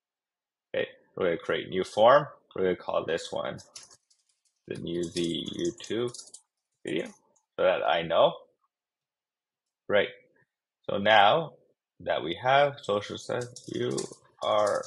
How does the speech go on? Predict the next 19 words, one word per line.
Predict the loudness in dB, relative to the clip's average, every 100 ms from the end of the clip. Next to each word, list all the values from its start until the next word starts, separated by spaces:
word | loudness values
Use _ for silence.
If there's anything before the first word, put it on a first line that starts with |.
| -10
subscribed. | -14 -10 -8 -8 -10 -12 -6 -2 0 -2 -4 -12 -18 -20 -20 -20 _ _ _ _ _ 2
So | 4
this | 4 2
is, | -2 -8 -10
this | 0 2 2
will | 2
show | 2 6
up | 6 4 4
after | 4 4 0 0
somebody | 0 -2 -4
subscribes. | -4 -4 -2 -2 -4 -10 -16 -18 _ _ _ _ -14
Okay, | -14 -14 -12
you |
are | -12
subscribed. | -12 -20 -10 -4 0 -2 -4 -16 _ _ -2
I'm | 4
gonna | 4
change | 4 -4 -4 -2
the | 2 4 2